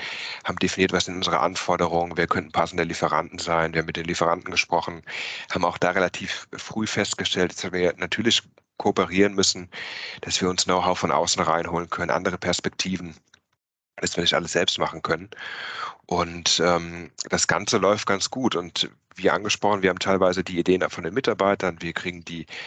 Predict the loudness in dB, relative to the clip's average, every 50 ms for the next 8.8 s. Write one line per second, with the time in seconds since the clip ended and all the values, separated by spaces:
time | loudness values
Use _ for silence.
0 | -14 -12 -8 -4 -2 0 0 0 -2 -4 -2 0 2 2 2 2 2 2 4 4
1 | 4 4 2 0 0 0 2 2 0 0 0 0 0 2 2 0 0 0 2 2
2 | 2 2 2 0 -4 -10 -10 -8 -8 -8 -4 -2 0 0 -2 -2 0 0 2 2
3 | 4 4 2 2 0 -2 -2 -4 -6 -10 -10 -12 -14 -12 -12 -12 -14 -14 -16 -18
4 | -18 _ -6 -4 -2 0 2 2 2 2 0 0 -2 -2 -2 0 2 2 4 4
5 | 2 0 0 0 2 2 2 0 0 -4 -8 -6 -4 0 4 4 4 4 4 0
6 | 2 4 4 4 4 2 0 0 0 0 2 2 2 2 2 0 -2 -6 -6 -6
7 | -6 -4 -4 -4 -2 -2 -2 -2 0 0 0 2 4 4 4 4 4 4 4 4
8 | 2 0 0 0 0 0 0 0 0 0 2 2 2 2 0